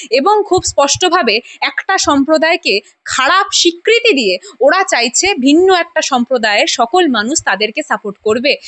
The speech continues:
কিন্তু বাস্তবে আমি বলে দিই, যেই সাব-, সম্প্রদায়ের সাপোর্ট চাইছেন আপনি, সেই সম্প্রদায়ের প্রতিনিধি কিন্তু আমিও। আমি আমার নামের পাশে চৌধুরী লিখি এবং চৌধুরী ভরদ্বাজ গোত্র। তো সেইখানে দাঁড়িয়ে আমি বরাবরই আমার গোত্রটা উল্লেখ করি, কারণ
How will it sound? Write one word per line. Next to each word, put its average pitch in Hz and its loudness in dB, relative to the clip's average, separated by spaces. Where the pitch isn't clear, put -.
কিন্তু 302 0
বাস্তবে 302 0
আমি 349 0
বলে 254 2
দিই, 320 0
যেই 254 -2
সাব-, 240 -4
সম্প্রদায়ের 277 0
সাপোর্ট 339 -2
চাইছেন 247 0
আপনি, 240 0
সেই 311 0
সম্প্রদায়ের 285 0
প্রতিনিধি 247 -2
কিন্তু 285 -2
আমিও। 202 -2
আমি 285 0
আমার 277 2
নামের 247 0
পাশে 285 -2
চৌধুরী 262 -2
লিখি 262 0
এবং 269 0
চৌধুরী 254 -2
ভরদ্বাজ 226 -2
গোত্র। 254 0
তো 285 2
সেইখানে 339 0
দাঁড়িয়ে 311 2
আমি 381 4
বরাবরই 294 2
আমার 339 2
গোত্রটা 302 0
উল্লেখ 302 2
করি, 285 -2
কারণ 330 0